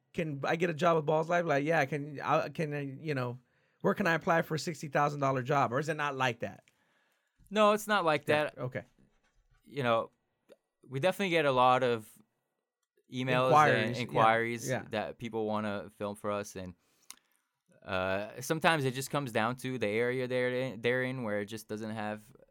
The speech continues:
Speaker 2: the talent or, the, yeah, the, or, like, uh, the teams that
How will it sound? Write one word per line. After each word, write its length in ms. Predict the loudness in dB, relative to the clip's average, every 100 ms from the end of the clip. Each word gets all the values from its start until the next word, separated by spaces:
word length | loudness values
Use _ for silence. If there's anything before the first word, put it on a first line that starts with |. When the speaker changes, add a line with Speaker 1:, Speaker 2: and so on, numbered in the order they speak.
| -14
Speaker 2:
the 80 | -8
talent 500 | -2 0 0 -4 -6
or, 500 | -4 -2 -2 -4 -8 -18 -20 _
the, 120 | -20 -20 _ _ _ _ _ _
yeah, 180 | -8 -8
the, 140 | -6
or, 160 | -4 -2
like, 240 | -2 -4
uh, 340 | -4 -2 -2 -4
the 120 | -8
teams 380 | -6 -6 -6 -4
that 240 | -4 -6